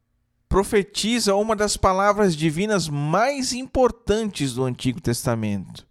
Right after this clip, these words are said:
que o Messias será da descendência de Davi e que reinará sobre todos os povos, não apenas sobre Israel. Miqueias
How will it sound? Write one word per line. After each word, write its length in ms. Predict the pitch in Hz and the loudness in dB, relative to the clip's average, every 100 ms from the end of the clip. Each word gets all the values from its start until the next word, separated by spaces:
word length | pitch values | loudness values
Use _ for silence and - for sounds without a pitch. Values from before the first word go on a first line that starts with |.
| _ _ - - _ | _ _ -20 -20 _
que 140 | - 165 | -6 -4
o 60 | |
Messias 1000 | 160 151 131 - - 208 226 214 214 - - _ - | 0 0 0 -2 -2 -2 0 0 0 -4 -10 _ -16
será 680 | - - - 127 120 147 190 | -6 -4 0 2 2 2 2
da 160 | 175 | 0
descendência 880 | 156 147 - 139 123 127 208 214 - | -2 -2 -2 -4 -2 0 0 0 -2
de 140 | 147 151 | -2 0
Davi 600 | 131 113 104 160 233 - _ _ _ _ _ - | 2 0 -2 -2 -4 -6 _ _ _ _ _ -10
e 100 | 196 | -8
que 160 | - | 0
reinará 560 | 202 190 180 170 160 170 | 0 2 2 0 2 0
sobre 360 | - 190 165 156 _ - | 0 -2 -2 -8 _ 4
todos 440 | 196 233 220 180 | 6 6 2 -2
os 220 | 160 - | 0 -2
povos, 560 | - - 139 135 117 117 | -4 2 4 4 2 0
não 200 | 139 202 | 2 2
apenas 420 | 190 - 175 151 | 2 0 -2 -2
sobre 280 | - 147 127 | -2 -2 -2
Israel. 580 | 107 117 110 107 104 110 - _ _ _ _ _ _ - - - _ _ _ - | -2 0 0 2 0 -4 -12 _ _ _ _ _ _ -20 -20 -20 _ _ _ -4
Miqueias 1040 | 127 127 - 143 165 185 139 95 - - | -2 -2 2 6 6 6 0 -4 -6 -10